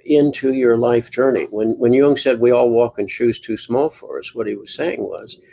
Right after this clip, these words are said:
we stay stuck in our adaptations and our avoidant behaviors.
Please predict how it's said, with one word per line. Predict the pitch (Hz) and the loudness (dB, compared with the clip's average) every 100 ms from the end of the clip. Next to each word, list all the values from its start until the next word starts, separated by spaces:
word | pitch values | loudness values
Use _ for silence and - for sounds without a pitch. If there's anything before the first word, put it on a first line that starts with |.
| - - _ - | -20 -20 _ -2
we | 117 | -2
stay | - 135 123 | 0 2 2
stuck | - 123 120 123 | 2 0 0 0
in | |
our | 110 104 | 0 0
adaptations | 117 110 - - 127 110 - - - - | -2 -2 -4 -6 -6 -6 -14 -18 -20 -6
and | 117 | 0
our | 107 104 | 2 0
avoidant | 95 104 107 98 - | 0 -2 -2 -4 -12
behaviors. | 101 127 120 - - - | -14 -10 -10 -10 -20 -20